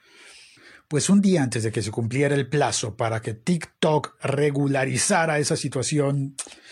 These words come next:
en los Estados Unidos, lo de se-, asuntos de seguridad nacional,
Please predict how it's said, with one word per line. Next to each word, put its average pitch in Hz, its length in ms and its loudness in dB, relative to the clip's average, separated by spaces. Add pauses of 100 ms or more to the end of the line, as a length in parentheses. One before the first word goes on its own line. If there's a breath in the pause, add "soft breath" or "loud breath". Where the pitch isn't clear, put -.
(180 loud breath)
en 117 140 -6
los 98 140 -8
Estados 147 340 2
Unidos, 147 460 0
lo 123 160 0
de 117 120 2
se-, 113 380 -2
asuntos 131 460 -2
de 120 100 -2
seguridad 120 560 0
nacional, 127 560 -2